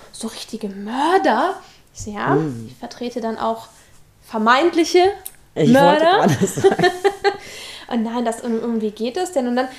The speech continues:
Speaker 1: nenne ich halt immer das Beispiel, „Pass mal auf, du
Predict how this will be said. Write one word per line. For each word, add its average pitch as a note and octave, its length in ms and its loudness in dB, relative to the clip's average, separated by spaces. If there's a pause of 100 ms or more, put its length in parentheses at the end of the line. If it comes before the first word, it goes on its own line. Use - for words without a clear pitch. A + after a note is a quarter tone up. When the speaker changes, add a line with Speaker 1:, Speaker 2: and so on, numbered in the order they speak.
Speaker 1:
nenne C#4+ 180 -2
ich E4+ 120 -8
halt D#4 120 2
immer D4+ 160 -4
das D4 220 -4
Beispiel, D4+ 600 0 (380)
„Pass D#4 180 -2
mal C#4 280 2
auf, A3+ 140 -8 (320)
du F#4+ 460 6